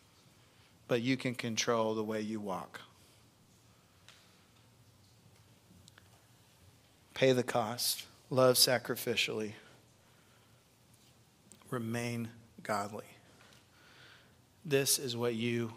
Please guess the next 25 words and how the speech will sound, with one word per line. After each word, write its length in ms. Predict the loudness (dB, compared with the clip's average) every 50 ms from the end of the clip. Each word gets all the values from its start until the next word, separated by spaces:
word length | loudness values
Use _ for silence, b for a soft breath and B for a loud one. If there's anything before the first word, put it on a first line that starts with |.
| -14 -10
can 200 | -8 -6 -4 -2
with 100 | -2 0
surety 480 | 0 0 0 0 -2 -2 -4 -6 -6
know 480 | -6 -6 -8 -8 -8 -8 -8 -10 -10 -12 -18 -20 -20 _ _ -20 -18 _ -6
what 140 | -6 -6
God 300 | -4 -4 -4 -4 -4 -6
calls 380 | -6 -6 -4 -4 -4 -2 -4 -6
you 100 | -6 -6
to 180 | -8 -10 -12 -10
do 320 | -8 -6 -6 -6 -6 -8
and 100 | -8 -8
how 280 | -10 -8 -6 -6 -6 -6
he 100 | -8 -10
calls 360 | -8 -4 -2 -2 -2 -2 -6
you 60 | -8
to 60 | -10
conduct 480 | -10 -10 -10 -6 -4 -6 -6 -6 -10 -10
yourself. 580 | -6 -4 -4 -4 -4 -8 -8 -10 -14 -16 -18 -20 -20 _ -20 b b b b b b b b b b b b b b b b b b b _ _ _ _ _ -20 _ -4
The 80 | 2 6
last 300 | 8 10 10 10 8 4
thing 160 | 4 4 4
I 120 | 2 2
just 240 | 2 2 0 0 2
want 140 | 0 -2 -2
to 180 | -2 -4 -6